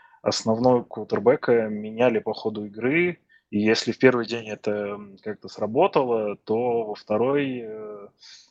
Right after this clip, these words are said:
хоть Сергей и бросил в итоге, да, единственный тачдаун в финале от "Драконов", но как-то, м,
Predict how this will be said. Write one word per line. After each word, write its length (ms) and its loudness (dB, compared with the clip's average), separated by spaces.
хоть 200 6
Сергей 580 -4
и 20 -12
бросил 400 -2
в 80 -6
итоге, 640 -8
да, 120 -12
единственный 420 -14
тачдаун 420 -2
в 40 -14
финале 380 -12
от 100 -20
"Драконов", 560 -4
но 420 0
как-то, 680 4
м, 120 -16